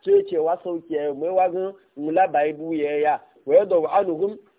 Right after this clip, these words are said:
israhum wal aglal allati kanat alaihim. Bai ba gani be difficulty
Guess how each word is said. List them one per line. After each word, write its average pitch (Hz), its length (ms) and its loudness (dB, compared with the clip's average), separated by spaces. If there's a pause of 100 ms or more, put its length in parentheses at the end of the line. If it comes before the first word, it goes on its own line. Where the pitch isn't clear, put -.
(800)
israhum 180 840 0
wal 214 180 0
aglal 175 380 2
allati 156 420 -4
kanat 196 380 0 (260)
alaihim. 180 500 -2 (260)
Bai 151 400 -2
ba 175 380 0
gani 202 300 -8
be 165 680 -2 (680)
difficulty 160 800 -4